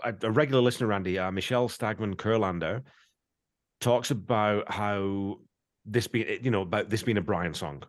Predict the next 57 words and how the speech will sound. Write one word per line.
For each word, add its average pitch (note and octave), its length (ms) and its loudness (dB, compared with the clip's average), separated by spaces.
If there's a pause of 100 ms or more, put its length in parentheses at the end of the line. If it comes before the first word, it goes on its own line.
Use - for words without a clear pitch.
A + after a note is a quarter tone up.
(300)
and G#2+ 100 -4
it G#2 80 -2
really G#2+ 180 4
being G2+ 140 2
a F#2 40 0
very, F#2+ 380 0
very F#2 320 0
personal F#2+ 360 -4
song F2 240 -4
for F#2 80 -8
Brian, F2 420 -4 (400)
uh, E2 400 -4
written F#2 260 -4
at F2 60 -2
a, E2+ 340 -12
a - 20 -8
really A2 300 2
rough G2+ 200 2
time F#2+ 180 -2
in F2+ 40 -2
his E2+ 120 -4
life F2 280 -2
when F2+ 80 -4
his D#2+ 180 -8 (280)
marriage G2 340 -2
was F2 100 -8 (180)
breaking F#2 280 -2
apart F2 300 -2
and E2 80 -6
he D#2+ 60 -6
was, D2+ 140 -14
he'd F2 140 -14
fallen F#2 240 -2
in F2+ 80 0
love F2 100 -2
with E2+ 100 -4
another E2+ 180 -4
woman. D3+ 360 2 (560)
Um, F#2 600 0 (300)
Brian A#2+ 280 4
always G#2 420 2 (120)
says, F#2+ 480 -2
she - 100 -8
says F2 220 0
that, E2+ 160 -4
"Brian A#2 180 2
always A2+ 180 4
said G#2+ 160 0
that G2+ 60 -4
his F#2+ 100 -4
songs G#2 280 -2
sounded F#2 200 -2
better F#2 140 0
when F2 100 -2
Freddie B2+ 300 0
sang G2+ 260 -2
them." F#2+ 240 -2